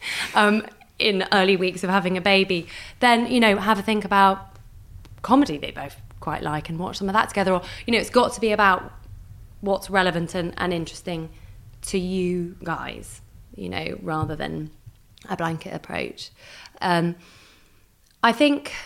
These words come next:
I think there are things that couples can do to prepare, though. Um, I think it can be really, really helpful to have a conversation ahead of time.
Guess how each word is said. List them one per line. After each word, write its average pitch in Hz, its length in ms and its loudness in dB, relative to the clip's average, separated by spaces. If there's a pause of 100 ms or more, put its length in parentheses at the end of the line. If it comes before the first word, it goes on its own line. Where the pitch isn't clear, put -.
(140)
I 240 80 4
think 320 200 0
there 277 180 6
are 311 320 4
things 196 400 -4
that - 120 -10
couples 208 340 -8
can 208 160 -4
do 196 220 2
to 196 120 -10 (200)
prepare, 170 640 -2 (160)
though. - 420 -4 (400)
Um, 180 440 2 (2500)
I 226 100 0
think 240 180 0
it - 240 -10
can 247 140 -2
be 254 120 0
really, 254 240 -2
really 262 160 -2
helpful 233 440 -2
to 208 100 -10
have 196 160 -8
a 208 40 -10
conversation 190 1040 -8 (280)
ahead - 500 -6
of 185 140 -6
time. 185 720 -6